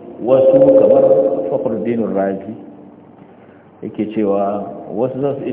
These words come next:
ce ai al-, al-ardul mahshar, wato inda ake haɗuwa <clears throat> a yi hisabi, ake ha-, tattara bayi, a duk guri ɗaya ne. To ya aka yi, <clears throat> ya za a yi a zama, a,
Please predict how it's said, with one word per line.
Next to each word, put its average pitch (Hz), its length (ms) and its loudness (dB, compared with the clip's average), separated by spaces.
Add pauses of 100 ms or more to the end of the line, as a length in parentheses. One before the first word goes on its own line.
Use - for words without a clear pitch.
ce - 80 -4
ai 135 400 -6 (480)
al-, 92 440 -6
al-ardul 120 580 -2
mahshar, 120 420 -2 (960)
wato 98 320 -6
inda 131 320 -2
ake 95 640 -6 (180)
haɗuwa 120 880 0
<clears throat> 170 320 -2
a 95 60 -8
yi 110 120 -6
hisabi, 120 520 -2 (200)
ake 107 180 -10
ha-, 95 180 -12
tattara 107 340 -8
bayi, 117 280 -2 (200)
a 131 100 -4
duk 131 140 -8
guri 127 220 -6
ɗaya 117 180 -6
ne. 85 140 -12 (1080)
To 98 60 -10
ya 101 220 -2
aka 139 140 -6
yi, 123 400 -8 (320)
<clears throat> - 420 -20
ya 113 160 -4
za 143 100 -2
a 123 60 2
yi 127 60 2
a 107 140 -2
zama, 117 340 -6 (680)
a, 101 320 -8